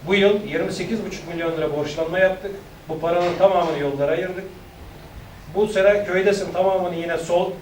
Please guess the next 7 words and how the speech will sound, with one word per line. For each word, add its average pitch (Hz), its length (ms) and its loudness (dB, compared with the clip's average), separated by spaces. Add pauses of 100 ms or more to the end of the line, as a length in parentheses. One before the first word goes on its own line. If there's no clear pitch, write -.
(120)
yol 185 240 2
ve 165 80 -2
suya 170 280 4
ayırdık. 185 380 2 (500)
Yine 190 260 6
de 220 120 6 (380)
bunun 214 300 2